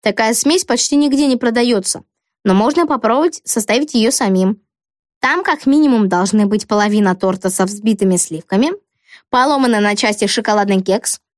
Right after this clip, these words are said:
два эклера, несколько черствых заварных пирожных и большой кусок фруктового пирога. Кто-то однажды попытался написать, как нужно готовить торт, который не получается,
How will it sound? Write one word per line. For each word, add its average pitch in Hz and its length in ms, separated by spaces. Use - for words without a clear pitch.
два 254 300
эклера, 202 440
несколько 233 480
черствых 190 680
заварных 185 560
пирожных 302 680
и 240 100
большой 190 460
кусок 240 360
фруктового 180 600
пирога. 175 520
Кто-то 320 400
однажды 247 400
попытался 220 480
написать, 202 540
как 294 220
нужно 269 260
готовить 240 420
торт, 302 240
который 254 320
не 277 80
получается, 294 680